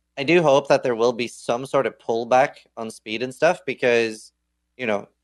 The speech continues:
it, it will always keep going forward, right? So they do need to do some sort of, like, pullback or slowback at some point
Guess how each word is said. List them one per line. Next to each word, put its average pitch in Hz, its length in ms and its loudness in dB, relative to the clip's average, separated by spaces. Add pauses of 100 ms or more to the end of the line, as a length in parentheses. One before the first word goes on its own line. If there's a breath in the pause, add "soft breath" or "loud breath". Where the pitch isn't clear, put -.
(420)
it, 131 240 -10
it 135 220 -2
will 147 140 4
always 131 540 4
keep - 240 -6
going 107 220 0
forward, 104 360 -2
right? 113 180 0
So 120 120 -8
they 117 120 -4
do 151 180 -4
need 131 200 -6
to 123 60 -12
do 110 160 -4
some 113 260 -6
sort 107 220 -2
of, 101 80 0
like, 101 260 -6 (760)
pullback 117 380 0
or 120 60 -2
slowback 110 480 0
at 110 80 -8
some 117 260 -6
point 190 340 -2